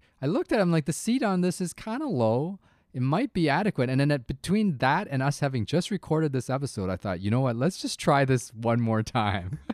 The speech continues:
<laughs> My wife was there. I'm like, "Okay, we're gonna take this bike home in the van and you're gonna try it." And she's like, "No, I'm not. Like, I don't need to learn to ride." Like, there's, there's a bunch of these, like, built-in, like, refusal things <laughs> that she has for it, right?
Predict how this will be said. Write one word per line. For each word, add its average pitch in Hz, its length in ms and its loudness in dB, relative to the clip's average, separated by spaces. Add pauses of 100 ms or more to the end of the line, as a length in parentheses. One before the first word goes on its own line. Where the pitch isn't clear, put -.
(100)
<laughs> 302 260 -6
My 143 120 2
wife 220 240 2
was 143 160 2
there. 170 100 2
I'm 139 80 4
like, 117 160 2
"Okay, 147 160 6
we're 135 140 4
gonna 202 80 4
take 185 200 2
this 165 140 0
bike 147 260 0
home 143 200 0
in 127 80 0
the 113 80 0
van 110 260 0
and 98 80 0
you're 113 80 2
gonna 110 80 0
try 110 320 2
it." 90 160 -4
And 107 240 -4 (220)
she's 127 180 -10
like, 110 240 2
"No, 113 320 2
I'm 110 100 2
not. 90 300 -4 (100)
Like, 101 280 0
I 110 100 4
don't 123 140 2
need 127 160 0
to 123 60 0
learn 107 200 0
to 101 80 -4
ride." 92 240 0
Like, 104 120 -2
there's, 143 180 4
there's 143 240 2
a 135 60 2
bunch 156 280 0
of 151 80 -2
these, 135 220 -2
like, 117 140 0 (300)
built-in, 131 640 4
like, 98 320 -2 (260)
refusal 117 720 4
things 95 420 -2
<laughs> 117 40 0
that 110 140 2
she 123 200 4
has 98 300 4
for 92 180 -4
it, 87 240 -10
right? 113 240 0